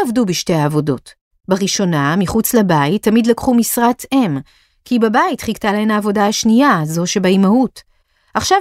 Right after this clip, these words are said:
הן משתכרות חצי או אפילו שליש ממי שעבד רק בעבודה אחת. יש להן פחות קשרים ממנו, פחות ניסיון, ופחות סיכוי להתקדם. לא מבוגרות, אבל לא צעירות מספיק.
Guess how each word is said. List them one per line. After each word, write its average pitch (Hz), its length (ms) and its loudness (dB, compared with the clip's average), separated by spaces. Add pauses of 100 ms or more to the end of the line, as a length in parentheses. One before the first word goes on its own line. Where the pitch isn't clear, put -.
הן 349 80 -2
משתכרות 285 560 -2
חצי 247 520 -2
או 143 60 2
אפילו 240 260 4
שליש 277 500 0
ממי 180 200 0
שעבד 202 400 0
רק 214 220 -2
בעבודה 190 480 -2
אחת. 226 400 -4 (500)
יש 156 160 -4
להן 190 140 2
פחות 185 240 0
קשרים 247 360 2
ממנו, 165 360 2
פחות - 280 -4
ניסיון, 202 540 0 (380)
ופחות 311 320 -2
סיכוי 233 300 -2
להתקדם. 202 540 0 (680)
לא 330 260 2
מבוגרות, 208 600 -2
אבל 208 220 2
לא 214 180 2
צעירות 254 420 0
מספיק. - 420 -4